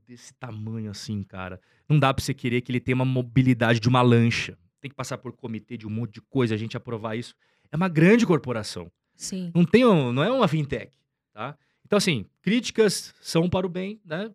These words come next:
Speaker 1: Ainda mais de quem é acionista. Cara, se ele tivesse atentado algumas coisas antes, mas eu ainda vejo que é um, pô, extremamente lucrativo. E tem um monte de coisa que eles fazem que as fintechs não conseguem fazer, principalmente em relação a crédito. Cara,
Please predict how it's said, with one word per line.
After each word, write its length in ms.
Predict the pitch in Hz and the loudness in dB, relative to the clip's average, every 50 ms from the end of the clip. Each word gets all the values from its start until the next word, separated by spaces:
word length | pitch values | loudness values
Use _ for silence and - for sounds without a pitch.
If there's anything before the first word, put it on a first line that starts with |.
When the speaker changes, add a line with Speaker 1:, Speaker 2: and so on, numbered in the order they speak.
| _ | _
Speaker 1:
Ainda 200 | 147 135 127 131 | -16 -12 -10 -8
mais 200 | 123 123 123 117 | -6 -4 -6 -6
de 60 | 107 - | -8 -10
quem 100 | - 131 | -12 -12
é 20 | |
acionista. 560 | 123 - - 147 143 175 220 214 - - 110 - _ _ _ _ _ _ _ | -12 -8 -8 -8 -6 -6 -8 -10 -12 -14 -20 -20 _ _ _ _ _ _ _
Cara, 240 | - 208 196 147 139 | 0 2 2 2 2
se 80 | - | 2
ele 80 | 180 - | -2 -2
tivesse 260 | 185 175 175 - - | -2 -2 -2 -2 -2
atentado 380 | 175 - 160 - 170 165 151 160 | -2 0 0 0 0 2 2 2
algumas 440 | 151 139 170 208 214 202 151 - | 2 4 4 4 4 4 2 0
coisas 460 | - - 165 170 143 143 127 117 110 123 | -2 -4 -2 -2 0 0 -2 -2 -2 -2
antes, 480 | 147 180 180 139 - _ - - - _ _ _ _ _ _ _ _ _ _ | -2 0 -2 -4 -6 _ -20 -20 -20 _ _ _ _ _ _ _ _ _ _
mas 240 | 170 180 180 - _ _ _ _ _ _ _ _ | -14 -14 -14 -14 _ _ _ _ _ _ _ _
eu 100 | 135 131 | -8 -4
ainda 240 | 123 123 135 135 123 | -2 -2 0 0 0
vejo 180 | 110 127 120 - | 0 -2 -4 -6
que 60 | - | -10
é 40 | 110 | -14
um, 120 | 104 101 - _ _ _ | -14 -14 -16 _ _ _
pô, 120 | - 107 - _ _ _ _ _ _ _ | -20 -20 -20 _ _ _ _ _ _ _
extremamente 600 | _ _ - - 226 240 202 160 143 139 131 - 127 | _ _ -14 -8 -4 -4 -4 -4 -6 -14 -16 -20 _
lucrativo. 580 | 120 _ _ 107 98 _ _ 120 127 127 127 - _ _ _ _ _ - | _ _ _ -20 -20 _ _ -12 -10 -10 -10 -12 _ _ _ _ _ -10
E 60 | 165 | -2
tem 220 | 139 - 214 208 | 4 4 6 8
um 60 | 196 180 | 8 8
monte 260 | 180 196 220 233 160 | 10 10 10 8 6
de 60 | 165 | 6
coisa 180 | - 180 165 160 | 6 6 6 6
que 60 | 165 | 6
eles 140 | 151 135 - | 4 4 4
fazem 220 | 143 139 143 156 | 4 4 4 4
que 60 | - 156 | 2 0
as 60 | - | -2
fintechs 320 | - 139 - 139 127 - | -2 -2 -2 -2 -2 0
não 120 | 131 127 123 | -2 -2 -2
conseguem 300 | 135 131 131 127 123 - | -2 -4 -4 -4 -4 -6
fazer, 300 | 175 175 135 92 85 _ _ _ _ _ | -6 -8 -8 -8 -10 _ _ _ _ _
principalmente 560 | - 113 110 - 117 117 117 - 131 127 - _ _ _ _ _ _ _ _ _ _ | -6 -6 -4 -4 -4 -4 -4 -4 -4 -8 -8 _ _ _ _ _ _ _ _ _ _
em 80 | - | -2
relação 280 | 117 123 113 - - 117 | -2 -2 -2 -2 -4 -8
a 40 | 123 | -6
crédito. 560 | - - 147 135 127 123 - - _ _ _ _ _ _ _ _ _ _ _ _ _ _ _ | -2 0 2 2 2 0 -4 -8 _ _ _ _ _ _ _ _ _ _ _ _ _ _ _
Cara, 200 | - 120 110 95 | -14 -12 -12 -12